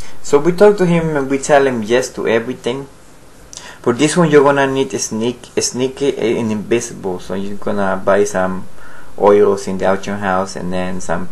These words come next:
po-, upon the prism. So now,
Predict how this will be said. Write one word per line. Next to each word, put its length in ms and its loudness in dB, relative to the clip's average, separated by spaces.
po-, 240 -2
upon 240 -2
the 80 -4
prism. 500 -2
So 220 -4
now, 540 4